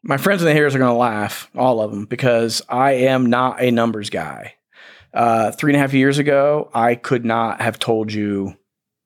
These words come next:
any, uh, narpm accounting G L account, what I was making, what I was spending, not, nothing at all. And, um, uh, Kevin Knight introduced me to someone who <laughs> t-, took me under his wing. I was the second paying customer after Kevin Knight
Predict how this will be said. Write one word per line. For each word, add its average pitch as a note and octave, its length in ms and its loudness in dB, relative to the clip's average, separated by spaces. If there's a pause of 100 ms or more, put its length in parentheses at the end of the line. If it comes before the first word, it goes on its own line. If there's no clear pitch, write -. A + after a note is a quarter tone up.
(440)
any, B2+ 400 0 (100)
uh, A#2 280 4
narpm A#2 320 2
accounting G#2+ 360 -2
G G2 120 -2
L F2+ 120 0
account, E2+ 320 -8
what G2 140 -2
I F#2 80 0
was F#2 120 -2
making, G#2 380 0
what F#2+ 80 2
I F2+ 60 0
was F2+ 120 -2
spending, G2 540 0
not, A2+ 180 0
nothing A2 380 -2
at G2 80 -4
all. D#2+ 340 -6 (540)
And, A2+ 500 0
um, G2 460 -2 (380)
uh, G#2 160 0
Kevin A#2+ 220 0
Knight A#2 160 2
introduced A2 400 0
me A2 60 2
to G#2 60 2
someone A2 340 0
who F#2+ 380 -2 (220)
<laughs> - 220 -14
t-, - 320 -2
took C3+ 320 -2
me B2+ 340 2 (320)
under C3 240 2
his B2 100 0
wing. C3 220 2
I A2+ 80 2
was A2 220 0
the G#2+ 220 0
second C#3+ 440 0
paying A#2+ 240 0
customer A2 400 -2
after G2 220 -4
Kevin G2 260 -4
Knight G2 300 -4